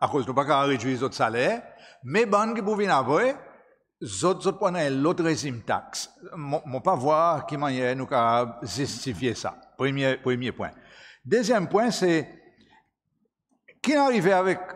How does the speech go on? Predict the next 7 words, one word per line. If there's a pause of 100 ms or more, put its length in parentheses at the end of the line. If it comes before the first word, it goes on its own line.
(120)
section
treize
Judiciary
Act
qui
dit
que